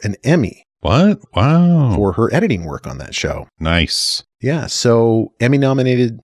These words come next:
Speaker 1: uh, editor Jess Brunetto. If you wanna go back and listen to that interview, check it out. We're gonna follow that awards show and see what happens and see if Jess is able to pick up an Emmy.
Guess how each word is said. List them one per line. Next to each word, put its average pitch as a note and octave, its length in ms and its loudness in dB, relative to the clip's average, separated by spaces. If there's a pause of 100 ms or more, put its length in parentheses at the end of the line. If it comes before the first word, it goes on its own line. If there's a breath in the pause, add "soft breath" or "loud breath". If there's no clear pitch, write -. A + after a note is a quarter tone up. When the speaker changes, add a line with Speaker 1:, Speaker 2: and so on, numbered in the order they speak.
(140)
Speaker 1:
uh, G#2+ 160 -8
editor B2+ 360 0
Jess F2+ 420 -6
Brunetto. G2 560 -2
If - 80 -18
you - 60 -6
wanna F2 120 -6
go F#2 140 -4
back F#2 200 -2
and F2 100 -8
listen G2 240 -4
to - 120 -12
that F#2 180 -2
interview, A2 380 -2
check - 260 -4
it F2+ 80 0
out. G2+ 320 0
We're A#2 100 2
gonna A#2+ 140 2
follow A#2+ 680 0
that G#2+ 260 2
awards G#2 680 -2
show B2 440 -4
and F2+ 160 -6
see G2+ 320 -2
what G2 240 -2
happens A2 540 -4
and F#2 120 -12
see G2 220 -6
if - 160 -8
Jess G2 340 -2
is F2 140 -4
able F#2 180 -2
to F2+ 80 -4
pick - 220 -4
up G2 160 -2
an F2 100 -2
Emmy. B2 300 0